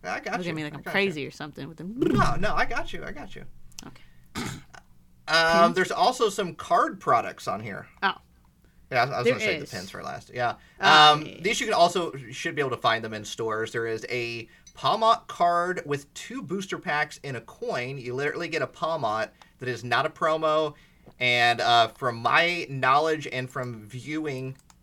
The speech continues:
Speaker 1: right here, does not have a different hollow foil pattern. It has the exact same hollow pattern as the one from the set.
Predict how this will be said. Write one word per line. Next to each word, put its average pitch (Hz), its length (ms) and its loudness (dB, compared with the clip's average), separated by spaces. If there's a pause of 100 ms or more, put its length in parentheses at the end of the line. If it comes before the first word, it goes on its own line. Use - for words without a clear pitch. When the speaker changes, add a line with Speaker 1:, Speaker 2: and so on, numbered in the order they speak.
(200)
Speaker 1:
right 123 240 0
here, 123 420 0
does 117 200 -4
not 127 280 4
have 135 180 -4
a 120 40 -8
different 117 320 -6
hollow 107 220 -2
foil 98 260 -10
pattern. - 420 -8
It 95 40 -10
has 104 220 -8
the 107 100 -8
exact 107 480 -4
same 120 120 -8
hollow 107 320 -2
pattern 101 480 -4
as 104 180 -2
the 107 100 -8
one 98 200 -8
from 98 180 -14
the 95 80 -12
set. - 260 -10